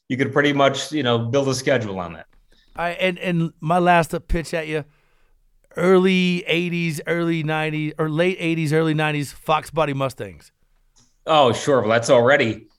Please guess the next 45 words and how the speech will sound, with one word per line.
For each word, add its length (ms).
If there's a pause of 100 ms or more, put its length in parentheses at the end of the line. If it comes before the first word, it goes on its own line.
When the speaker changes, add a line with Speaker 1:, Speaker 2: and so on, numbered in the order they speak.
(100)
Speaker 1:
that's 220
already 460
Speaker 2:
Skyrocketed, 300
right? 300 (260)
Speaker 1:
That's 160
Speaker 2:
Twen- 120
Speaker 1:
already 240
a 80
holy 280
grail. 400
You 60
know, 120
there's 160
Speaker 2:
Twenty 180
Speaker 1:
the 60
Speaker 2:
years, 200
though. 280 (400)
Speaker 1:
Sure. 320
There's 240
the 80
thirty-two 480
Ford, 420
and 120
there's 180
the 60
fifty-five 580
Chevy, 380
and 100
there's 180
the 120
Fox 320
body 240
Mustang. 460
Absolutely. 580
I 60
mean, 120
I 60
think 100
Speaker 2:
Wow. 600 (180)
Speaker 1:
it's 180
great. 120
Yeah, 40
Speaker 2:
All 60
right. 160
Speaker 1:
yeah. 180